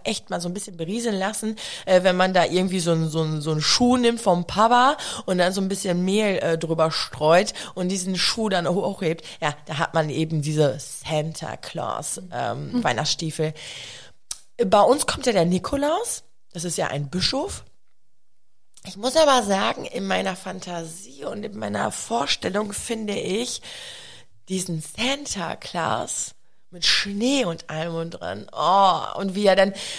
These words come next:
Speaker 1: äh, mit dem, äh, Schlitten dann durch die Lüfte fliegt, mit den Rentieren vorne. Diese Fantasie finde ich einfach ein bisschen magischer, muss ich sagen.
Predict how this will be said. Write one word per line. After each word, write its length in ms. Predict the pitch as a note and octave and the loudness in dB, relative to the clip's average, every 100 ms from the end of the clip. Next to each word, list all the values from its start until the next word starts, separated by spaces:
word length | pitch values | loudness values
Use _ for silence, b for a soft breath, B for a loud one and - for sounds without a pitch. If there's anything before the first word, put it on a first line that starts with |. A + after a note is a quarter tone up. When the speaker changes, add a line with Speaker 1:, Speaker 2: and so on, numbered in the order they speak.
| B | B
Speaker 1:
äh, 280 | F#3 F3 E3+ | 2 4 4
mit 340 | F#3+ F#3+ F3+ | 2 -2 -2
dem, 280 | F#3 F3 F3 | -2 -2 -4
äh, 220 | B2 F#3 | -4 -2
Schlitten 600 | F#3 - - A3+ C#4 A#3 | 2 2 4 2 0 -4
dann 160 | G3 F3+ | -6 -4
durch 200 | F#3 F3+ | -4 -4
die 280 | F#3+ F3+ G3+ | -2 0 4
Lüfte 460 | D#4 G4+ - F#2 | 4 2 -6 -8
fliegt, 480 | F#2 - F#2 F#2+ G#2 | -8 -12 -10 -8 -8
mit 100 | - | -8
den 120 | F#3 F#3+ | -4 -2
Rentieren 800 | G3 A3+ E4 G3+ E3+ - D#3+ E3 | 2 4 4 2 -2 -4 -6 -6
vorne. 600 | - - B1+ G3+ C4+ F#4+ b b b b b - | -6 -2 -2 -2 -4 -6 b b b b b -4
Diese 240 | G#3+ A3+ | 0 0
Fantasie 760 | - A#3 G#3+ A3+ A3 F#3+ C4 | 0 -2 -2 -2 -2 -2 -2
finde 240 | C#4 - G3+ | -4 -6 -6
ich 80 | G#3+ | -6
einfach 300 | G#3 G3 G3+ | -8 -8 -8
ein 80 | |
bisschen 280 | G3 - A3 F#3 | -8 -6 -6 -6
magischer, 520 | G3 G3+ F3+ - - | -8 -8 -8 -10 -10
muss 200 | G3 - | -12 -14
ich 120 | - | -18
sagen. 400 | - - - G#3 | -16 -14 -12 -14